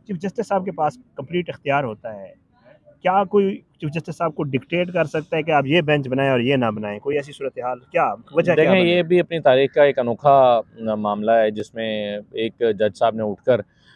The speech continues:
Speaker 2: और, अ, एक तरह से खुद notice लेकर और एक, अ, फैसला दे दिया और उसमें उन्होंने judge साहब से कहा कि जी, ये तब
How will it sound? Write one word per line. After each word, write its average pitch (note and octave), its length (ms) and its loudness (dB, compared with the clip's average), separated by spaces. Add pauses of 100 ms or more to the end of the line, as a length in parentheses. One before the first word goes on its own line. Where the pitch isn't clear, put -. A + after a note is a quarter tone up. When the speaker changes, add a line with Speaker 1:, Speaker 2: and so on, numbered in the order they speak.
(180)
Speaker 2:
और, G#2+ 340 6
अ, G#2+ 680 4
एक C3+ 180 4
तरह C#3 240 8
से C#3 180 4
खुद B2+ 280 -2
notice A2+ 280 -2
लेकर A2+ 360 4 (480)
और A2 360 2
एक, A2+ 300 -2
अ, G#2 320 6
फैसला - 560 2
दे A2+ 140 4
दिया A2 260 4 (520)
और A2+ 220 2
उसमें A#2+ 280 -4
उन्होंने A2+ 380 0
judge A2 180 2
साहब A2+ 160 0
से G#2+ 100 -6
कहा A2+ 180 4
कि A2+ 120 -2
जी, A2+ 120 -8
ये A2+ 180 -2
तब C#3 300 2